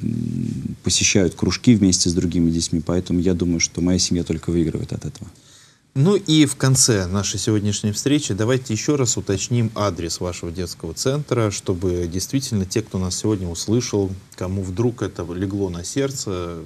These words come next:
Speaker 2: и они захотели отдать ребенка на тот или иной кружок, смогли вас найти.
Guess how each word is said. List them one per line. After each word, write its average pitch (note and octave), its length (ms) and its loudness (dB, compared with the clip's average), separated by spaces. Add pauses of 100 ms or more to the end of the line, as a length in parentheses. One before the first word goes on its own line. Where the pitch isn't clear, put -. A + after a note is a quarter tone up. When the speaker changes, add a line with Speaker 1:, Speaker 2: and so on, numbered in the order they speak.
(120)
Speaker 2:
и F2 140 -8
они F2+ 200 -6
захотели F2+ 540 -4
отдать F2+ 420 -6
ребенка F2+ 520 -4
на F#2 180 -4
тот - 240 -6
или E2+ 100 -8
иной F2+ 240 -8
кружок, G2+ 380 -4
смогли F#2+ 340 -4
вас G2 280 -2
найти. D#2+ 360 -12